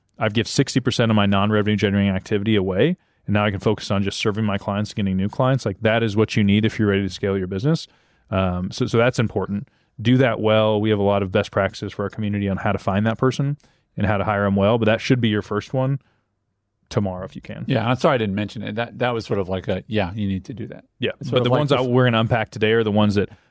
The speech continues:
Speaker 1: okay, I have my relationship manager. A lot of advisors get to that point, but then they stop.
Speaker 2: Yeah.
Speaker 1: And so they're still doing so many things they shouldn't do. They've recognized that, yeah, there's the obvious things that I can have a team member help me with, but there's, there's more beyond that that continue to unlock different levels.
Speaker 2: Right, and that's where we wanna push you today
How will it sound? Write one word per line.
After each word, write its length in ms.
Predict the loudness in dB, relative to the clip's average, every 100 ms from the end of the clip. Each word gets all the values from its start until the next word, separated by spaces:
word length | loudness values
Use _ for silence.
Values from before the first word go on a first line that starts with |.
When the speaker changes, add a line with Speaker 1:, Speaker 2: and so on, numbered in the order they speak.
| _
Speaker 1:
okay, 140 | -2 0
I 40 |
have 200 | -2 -2
my 100 | 0
relationship 420 | 2 2 0 -2
manager. 320 | 0 2 2
A 40 | 2
lot 160 | 2 0
of 80 |
advisors 420 | 0 -2 -2 -4 -8
get 140 | -8
to 60 | 0
that 160 | -2
point, 300 | 0 -4 -4 -10 _ _
but 120 | -2
then 100 | 0
they 80 | 0
stop. 300 | -4 -12 -16 _ -6
Speaker 2:
Yeah. 300 | -2 -2 -4 _ _ _ _ -10
Speaker 1:
And 80 |
so 120 | -2 0
they're 100 | 0
still 240 | 0 0
doing 220 | 2 0
so 160 | 0 -2
many 140 | -2
things 180 | -2 -2
they 120 | -4
shouldn't 360 | -4 -2 -2 -2
do. 260 | -2 -2 -2
They've 200 | 0 0
recognized 480 | 0 2 2 2
that, 60 | 2
yeah, 100 | 0
there's 160 | 0 -2
the 80 |
obvious 340 | -4 0 0 0
things 240 | -2 -2
that 60 | -2
I 60 | -2
can 100 | -4
have 80 |
a 40 | -6
team 180 | -4 -2
member 200 | 0 0
help 140 | 0
me 80 | 2
with, 240 | 2 2 _ _ _ _ _
but 160 | -2 2
there's, 260 | 0 0 -6
there's 240 | -4 0
more 220 | 2 2
beyond 400 | 2 2 2 2
that 160 | 2 0
that 80 | -2
continue 420 | -4 -2 0 2
to 180 | 2 0
unlock 440 | 0 0 -4 -6
different 280 | -8 -6 -8
levels. 340 | -10 -12 -14 -8
Speaker 2:
Right, 180 | -6
and 100 | -2
that's 200 | -2 2
where 80 | 4
we 60 | 4
wanna 200 | 2 0
push 220 | -2 -2
you 80 | -4
today 340 | -4 -6 -6